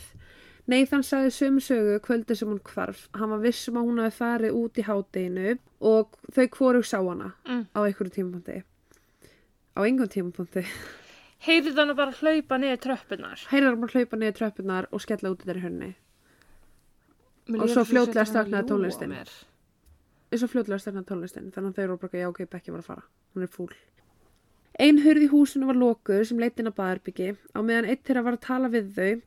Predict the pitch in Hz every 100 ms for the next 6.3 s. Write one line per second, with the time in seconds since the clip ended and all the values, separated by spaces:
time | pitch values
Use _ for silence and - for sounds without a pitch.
0 | - 247 - - 226 208 247 233 214 247
1 | 233 - 220 - 214 208 190 190 - 180
2 | 185 208 196 _ _ _ _ - 254 277
3 | - 294 269 277 277 262 240 202 226 -
4 | - - 226 226 - 254 254 233 208 196
5 | 196 196 196 208 - 247 247 247 233 -
6 | 190 185 220